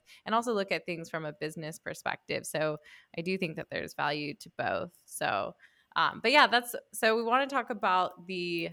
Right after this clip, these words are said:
um, hiring, ex-, uh, you know, interviewing and searching for a job and experience that you had.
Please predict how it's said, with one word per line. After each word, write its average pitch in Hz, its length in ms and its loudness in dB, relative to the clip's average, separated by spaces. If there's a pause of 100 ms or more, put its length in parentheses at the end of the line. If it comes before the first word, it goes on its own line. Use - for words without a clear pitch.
(120)
um, 165 440 4
hiring, 175 400 6
ex-, - 240 -12 (100)
uh, 165 220 2
you 190 100 -2
know, 160 180 -2 (140)
interviewing 247 720 2
and 170 280 -4
searching 262 360 2
for 233 120 2
a 220 60 2
job 202 380 4
and 185 120 0
experience 185 540 2
that - 100 -8
you 233 180 2
had. 196 340 4